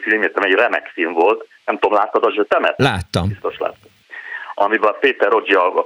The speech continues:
Speaker 1: Hegedűs Péter itt a zenét, csoda zene volt, azt
Speaker 2: Igen.
Speaker 1: is filmszemén láttam kilencvenkettőben. Zandisnak ez egy csoda filmje volt. Csak egy utolsó mondatot, hogy más is hoz, szóhoz jusson. A Kemény Daninak üzenem, hogy valóban látta, megáll az időt. Tudod, én már kérdeztem egyszer.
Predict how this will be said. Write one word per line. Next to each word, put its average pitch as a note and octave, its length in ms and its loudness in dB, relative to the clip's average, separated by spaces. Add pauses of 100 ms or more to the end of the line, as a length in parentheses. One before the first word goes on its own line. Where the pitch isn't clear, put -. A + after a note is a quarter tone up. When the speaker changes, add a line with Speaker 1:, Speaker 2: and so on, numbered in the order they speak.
Speaker 1:
Hegedűs F#2+ 380 0
Péter F#2 280 0
itt F2+ 180 -4
a E2 160 2
zenét, F2+ 260 0
csoda E2+ 320 0
zene F2+ 180 2
volt, C3 200 2
azt G2+ 100 2
Speaker 2:
Igen. G2+ 160 0
Speaker 1:
is A2+ 80 2
filmszemén F#2 520 0
láttam F2 400 0
kilencvenkettőben. F2+ 960 0 (280)
Zandisnak G2+ 460 0
ez E2 100 2
egy E2+ 100 2
csoda F#2 300 2
filmje G#2+ 320 2
volt. D#3 220 4 (480)
Csak G#2 120 2
egy A#2 80 4
utolsó C3+ 440 2
mondatot, G#2 480 2
hogy F#2 160 2
más G#2 240 2
is F2+ 140 -8
hoz, G#2 240 2
szóhoz A#2 240 4
jusson. C#3+ 360 -2 (500)
A - 120 -2
Kemény D3+ 340 2
Daninak B2+ 460 0
üzenem, A2+ 340 0
hogy G#2 160 2
valóban G2+ 460 4
látta, F#2+ 400 2
megáll F2 340 0
az F2 160 0
időt. B2 260 -8
Tudod, B2 140 0
én G#2+ 100 4
már F#2+ 100 2
kérdeztem F#2+ 520 -2
egyszer. G2+ 380 -2